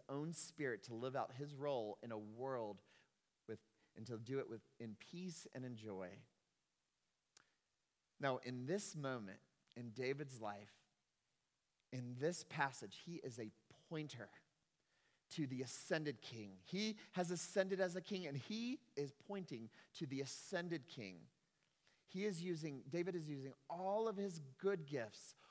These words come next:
all of his talents, all the skill that he has been given. And believe me, those things are significant. He's using all of those good things for the good of others.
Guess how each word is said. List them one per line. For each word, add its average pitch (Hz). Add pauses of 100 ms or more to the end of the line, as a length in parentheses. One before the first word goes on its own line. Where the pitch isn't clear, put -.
(220)
all 226
of 233
his 220
talents, 143 (100)
all 233
the 262
skill 226
that 165
he 180
has 185
been 175
given. 147
And 139
believe 175
me, 233
those 190
things 185
are 147
significant. 139 (300)
He's 180
using 185 (100)
all 226
of 220
those 170
good 208
things 131 (560)
for 175
the 156 (140)
good 107 (480)
of 110
others. 104